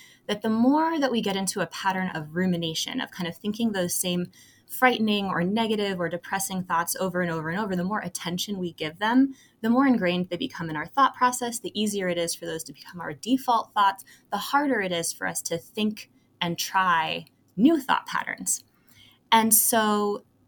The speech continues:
on the flip side, if we're putting our attention on our hopes and our goals and on the things that we're moving towards and the things that we are satisfied with and excited about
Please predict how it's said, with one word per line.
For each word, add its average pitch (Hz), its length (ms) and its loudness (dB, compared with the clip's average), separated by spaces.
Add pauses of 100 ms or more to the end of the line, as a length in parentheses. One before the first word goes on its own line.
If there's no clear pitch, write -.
(320)
on 196 200 8
the 196 80 -4
flip 381 280 -4
side, 170 480 0 (320)
if 226 180 -2
we're 233 140 0
putting 359 320 -4
our 240 120 4
attention 190 840 -2
on 170 480 0 (360)
our 190 140 6
hopes - 680 0
and 175 500 0 (100)
our 170 360 2
goals 214 640 4
and 185 220 0
on 175 240 -2
the 185 100 -2
things 208 360 -2
that 185 160 -2
we're 185 100 0
moving 185 320 -2
towards 220 580 -2
and 185 160 0
the 185 80 0
things 208 300 -2
that 190 160 -6
we 180 160 -4
are 165 220 -6
satisfied 262 680 0
with 175 240 0
and 165 100 -8
excited 247 460 -2
about 180 300 2